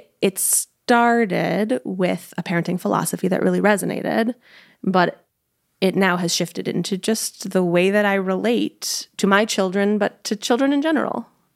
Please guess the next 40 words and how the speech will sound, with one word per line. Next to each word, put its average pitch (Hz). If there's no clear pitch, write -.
And 202
I 202
think 233
that 202
is 185
when 180
some 180
of 175
the -
pressure -
was -
lifted, -
'cause 202
there's 202
not 233
rules 196
for 180
me 175
to 170
follow 95
at 160
this -
point. -
There's 202
a 202
way 185
that 196
I 196
view 190
my 202
children 208
and 180
the 180
way 170
that 175
I 175
therefore 165
relate -
to -
them. 220